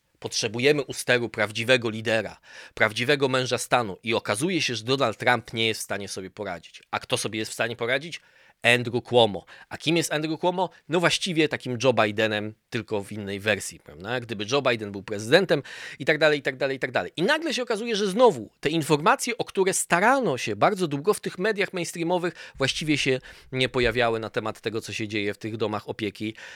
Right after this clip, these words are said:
e, w stanie Nowy Jork. I to jest oczywiście bardzo ciekawe. Dobrze, moi drodzy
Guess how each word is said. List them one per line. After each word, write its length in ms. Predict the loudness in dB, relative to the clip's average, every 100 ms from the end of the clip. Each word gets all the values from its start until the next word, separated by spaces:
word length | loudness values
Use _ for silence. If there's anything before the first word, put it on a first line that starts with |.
| -10
e, 240 | -2 0
w 60 | 0
stanie 320 | 0 0 0
Nowy 220 | -4 -4
Jork. 340 | -6 -6 -12 _ _ _ _ _ _ _ _ _ _ -18 _ _
I 60 | 2
to 120 | 2
jest 240 | 2 -4 -8
oczywiście 420 | -6 -4 0 -2 -2
bardzo 300 | -4 -4 -6
ciekawe. 320 | -6 -6 -2
Dobrze, 280 | -2 -2 -4
moi 180 | -6 0
drodzy 340 | 0 0